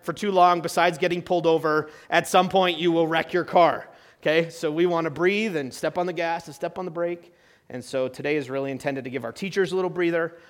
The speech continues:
um, to not have a quip class, to let us all kinda get a little extra time to rest. We don't have a Thursday night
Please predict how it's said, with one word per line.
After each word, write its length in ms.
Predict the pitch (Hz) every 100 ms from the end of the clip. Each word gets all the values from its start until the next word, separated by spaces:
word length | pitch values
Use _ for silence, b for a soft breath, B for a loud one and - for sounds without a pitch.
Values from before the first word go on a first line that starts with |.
| B -
um, 420 | 120 120 117 110
to 260 | - 123 120
not 180 | 143 147
have 180 | 170
a 40 | 165
quip 240 | - 185
class, 440 | - 170 160 151 -
to 100 | 143
let 100 | 139
us 160 | 131
all 160 | 143 147
kinda 220 | 147 147
get 200 | 143 156
a 20 | 156
little 240 | 151 160
extra 180 | 160 -
time 180 | 165 156
to 40 |
rest. 420 | 139 151 - - b b -
We 100 | 170
don't 100 | 175
have 120 | 185
a 60 |
Thursday 380 | - 185 180 196
night 280 | 175 180 180